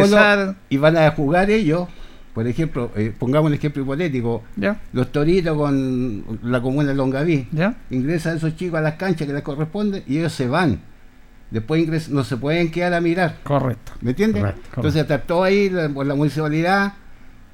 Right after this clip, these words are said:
Speaker 2: viendo los nombres, tomándole la, la
Speaker 1: Temperatura.
Speaker 2: temperatura, tomando el, el,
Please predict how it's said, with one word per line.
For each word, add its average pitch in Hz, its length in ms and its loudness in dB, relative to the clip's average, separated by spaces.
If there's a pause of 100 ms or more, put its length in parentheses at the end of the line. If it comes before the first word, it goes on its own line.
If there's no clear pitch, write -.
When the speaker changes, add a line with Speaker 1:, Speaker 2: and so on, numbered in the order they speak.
Speaker 2:
viendo 143 460 0
los 147 160 2
nombres, 180 640 2 (300)
tomándole 135 480 0
la, 127 360 -2 (160)
la 107 120 -6
Speaker 1:
Temperatura. 127 100 0
Speaker 2:
temperatura, 185 720 2 (500)
tomando 135 240 2
el, 131 100 0
el, 127 220 0